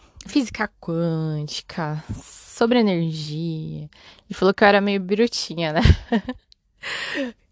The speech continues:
E várias pessoas, na verdade, ao, ao redor, quando você começa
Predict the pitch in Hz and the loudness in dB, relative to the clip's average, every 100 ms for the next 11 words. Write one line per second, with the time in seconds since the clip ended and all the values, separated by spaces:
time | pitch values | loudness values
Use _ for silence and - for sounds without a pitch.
0 | 240 233 220 254 480 - 392 320 233 208 | 0 0 6 8 8 8 6 6 4 4
1 | 190 180 190 180 175 185 175 165 165 175 | 2 -2 0 2 4 6 8 8 8 6
2 | 160 - 151 160 156 170 160 175 165 160 | 4 2 0 0 -2 -2 4 6 6 4
3 | - - - 180 180 180 175 175 - 170 | -4 -20 -4 0 2 0 -2 -6 -4 0
4 | 160 156 - 165 | 0 0 2 2